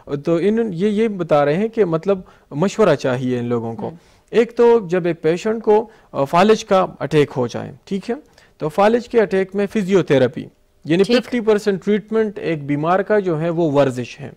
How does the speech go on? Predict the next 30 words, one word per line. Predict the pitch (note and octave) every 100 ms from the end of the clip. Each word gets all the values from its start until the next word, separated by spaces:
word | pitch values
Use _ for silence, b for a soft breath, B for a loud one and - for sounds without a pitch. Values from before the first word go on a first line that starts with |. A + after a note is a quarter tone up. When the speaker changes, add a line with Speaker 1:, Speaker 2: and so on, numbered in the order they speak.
| _ _ -
Speaker 1:
उनको | E3
Speaker 2:
ठीक। | G#3+
Speaker 1:
रोजाना | A3 F#3 D#3 D#3+ E3+
वर्जिश | D3 C#3 C#3+
करानी | - B2+ B2+ B2 - b b
जो | B2+ C3
है, | B2+
वो | A#2+
चाहिए। | A2+ A2 A#2 A#2 A#2 b b b
उसके | A3 -
साथ | A#3 G#3 G#3+
साथ | A3+
कुछ | A3 G#3 D#3
दवाइयाँ | C#3+ C3 D3+ F3 B2+
हैं, | A#2+ A2+ - b b _
अगेरिकस | C#3+ C#3+ F#3 A#3+ A#3+ A3+ A3
एक | - F#3+
दवाई | E3+ D#3 D3 D#3+
है | F3 G#3+ _ -
जो | C#3+
हम | C#3 C#3+
पैरालिसिस | C3+ B2+ C#3 C#3+ D#3
में | F3
चलाते | E3 F3+ F3 F3+
हैं, | F#3 F#3+ b b b
दूसरी | D3+ F#3+ G#3 A3
दवाई | F3+ E3+ F#3
है | G3
पलम्बम | G3 A3 D#3+ F#3+ F#3 G3
मेटालिकम | F3+ C3+ B2+ C#3+ D3 F3+ G#3+